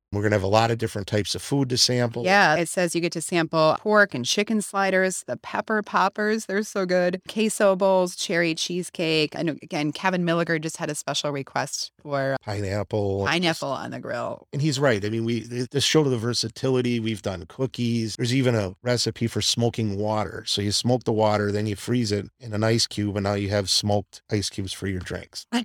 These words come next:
Speaker 2: I feel like that'd be great for an old fashioned, right?
Speaker 1: Yes.
Speaker 2: Yeah.
Speaker 1: Yes.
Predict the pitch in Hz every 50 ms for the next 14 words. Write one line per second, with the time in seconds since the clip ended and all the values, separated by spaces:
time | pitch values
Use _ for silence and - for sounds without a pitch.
0 | - - - _ _ _ _ - 508 - - - 466 - _ - 392 - _ -
1 | - - - - - - - 269 285 294 415 381 339 269 285 269 233 262 254 196
2 | - 196 196 214 226 233 - - 196 175 - 175 185 196 - - - 208 254 -
3 | - - 127 110 85 85 120 - _ _ _ _ 160 185 247 320 330 - - -
4 | - 95 95 87 - - - - - - _ - 180 202 170 - - - -